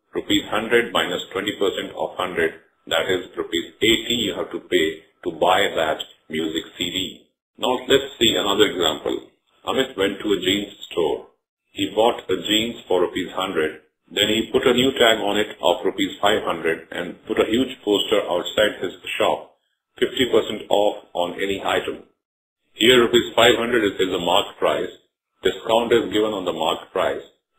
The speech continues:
Selling price is equal to mark price minus discount. Now let's solve an example.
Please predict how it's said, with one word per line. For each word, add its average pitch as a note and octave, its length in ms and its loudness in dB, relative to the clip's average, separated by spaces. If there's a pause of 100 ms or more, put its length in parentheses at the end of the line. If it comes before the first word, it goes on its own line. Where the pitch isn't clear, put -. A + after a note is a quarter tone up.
Selling A2 280 2
price G#2 380 2
is F2 140 -8
equal F2+ 200 -8
to E2+ 100 -6
mark F2+ 320 2 (140)
price F#2 360 0
minus E2 340 -8
discount. E2 480 -8 (720)
Now E2+ 160 -2
let's - 420 -2
solve G2 220 2
an G2 80 -2
example. F2+ 640 -4